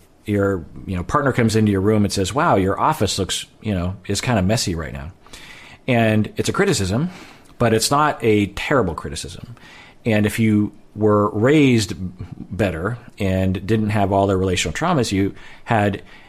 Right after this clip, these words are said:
you have, you would say, "Ah, that hurts, like, on a scale from one to ten, that hurts like a one point five or something." It hurts, but, you know, it's not terrible.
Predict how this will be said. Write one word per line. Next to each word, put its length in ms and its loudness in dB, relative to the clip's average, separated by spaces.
you 260 2
have, 480 -4
you 160 4
would 360 0
say, 340 2
"Ah, 260 2
that 220 -2
hurts, 320 0
like, 200 2
on 80 4
a 40 2
scale 240 2
from 160 -2
one 120 2
to 60 2
ten, 200 0
that 180 -6
hurts 240 -2
like 140 -2
a 300 -4
one 240 2
point 220 -4
five 420 -12
or 60 -12
something." 280 -14
It 80 -4
hurts, 520 0
but, 280 2
you 80 4
know, 300 2
it's 100 -4
not 160 0
terrible. 340 -6